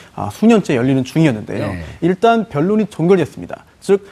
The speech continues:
Speaker 1: 재판이 끝나고 이제는 그때까지 종결일까지 제출된 증거만 가지고 파기환송심이 판단을 하게 되는 그런 상태였는데요. 그래서 수요일에 판결이 선고되게 돼 있었죠.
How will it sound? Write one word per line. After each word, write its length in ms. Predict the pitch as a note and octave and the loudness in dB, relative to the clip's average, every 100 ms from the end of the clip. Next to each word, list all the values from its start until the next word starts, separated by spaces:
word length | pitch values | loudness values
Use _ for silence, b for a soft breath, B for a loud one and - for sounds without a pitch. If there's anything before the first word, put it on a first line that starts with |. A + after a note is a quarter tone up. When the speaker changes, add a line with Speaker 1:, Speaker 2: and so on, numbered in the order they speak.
| B | B
Speaker 1:
재판이 420 | - - F#3+ F3 | -10 -2 0 0
끝나고 500 | A#3+ A#3+ G#3 F3 A#3 | 2 2 2 2 0
이제는 300 | D3 E3+ F#3 | -2 -2 -2
그때까지 760 | F#3 - C#4 B3+ A3+ D#3 B2 A#2+ | -2 -2 0 2 2 2 0 -8
종결일까지 560 | - F3 G3+ G#3+ G#3 F#3 | -4 0 2 2 -2 -4
제출된 400 | D#3+ D#3+ F3+ E3+ | -4 -4 -2 -2
증거만 500 | - F3+ G3+ F#3+ F3+ | -2 0 2 2 0
가지고 480 | D#3 B2+ C3 G3+ A#3+ B - | -2 -2 -2 -2 -2 B -6
파기환송심이 680 | G#3+ G#3 G3 F#3 E3 D#3+ | -2 0 0 0 -2 -4
판단을 360 | - A#3 A3 G3 | -4 -2 0 0
하게 300 | - C4 A#3 | -2 -2 0
되는 240 | F3+ A2 G#2 | 0 -2 -4
그런 200 | C#3+ C3+ | -4 -2
상태였는데요. 680 | F#3 F#3+ D#3+ A2+ A2 F3+ - b | -2 0 -2 -2 -4 -6 -10 b
그래서 200 | - G3 | -2 0
수요일에 460 | G3 C4+ C4+ A#3 - | 0 2 4 4 2
판결이 340 | - A3+ G#3 | 0 0 0
선고되게 380 | F#3+ B3 A3+ E3 | 0 0 2 2
돼 140 | C3+ A#2+ | 0 -2
있었죠. 400 | G#2+ - A2+ | -4 -6 -8